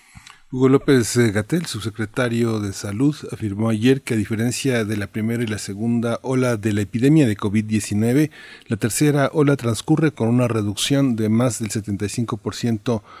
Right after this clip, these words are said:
de hospitalizaciones y defunciones. Eh, él dice que eso es gracias al efecto del Plan Nacional de Vacunación.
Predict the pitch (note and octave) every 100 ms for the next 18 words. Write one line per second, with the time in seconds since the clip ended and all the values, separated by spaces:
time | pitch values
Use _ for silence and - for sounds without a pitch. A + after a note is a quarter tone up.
0 | - - A#2 A2+ - G#2 A2 G#2 G#2+ G2
1 | D3 C#3+ C#3 - - A#2 - A#2+ - A3
2 | D#3 - - - - - - C#3 F#3 C#3+
3 | D3 - D3 - C#3 D3 C#3 - C3+ B2+
4 | A#2+ - A#2 G#2 - A#2+ - C3 C3 A#2
5 | G#2 A#2 A2+ - G#2+ A2 G#2 F#2+ F2 E2
6 | -